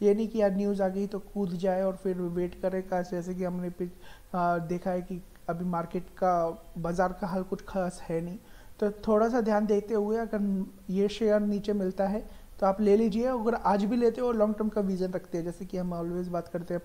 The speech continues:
five years और ten years का, तो ये share यहाँ नहीं रहने वाला, definitely ये ऊपर की तरफ आपको अलग ही दिखाई देगा। Maximum chart pattern भी देख लेते हैं, तो क्या आज बेहतरीन तिरपन रुपये का share,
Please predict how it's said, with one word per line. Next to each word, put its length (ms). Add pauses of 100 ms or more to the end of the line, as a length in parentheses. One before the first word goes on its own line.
(140)
five 240
years 140
और 80
ten 240
years 200
का, 140 (340)
तो 60
ये 140
share 200
यहाँ 200
नहीं 140
रहने 220
वाला, 260 (340)
definitely 500
ये 360 (100)
ऊपर 220
की 120
तरफ 280
आपको 280
अलग 300
ही 60
दिखाई 240
देगा। 280 (400)
Maximum 340
chart 220
pattern 320
भी 80
देख 220
लेते 200
हैं, 100
तो 140
क्या 160
आज 180 (120)
बेहतरीन 460
तिरपन 600
रुपये 240
का 80
share, 280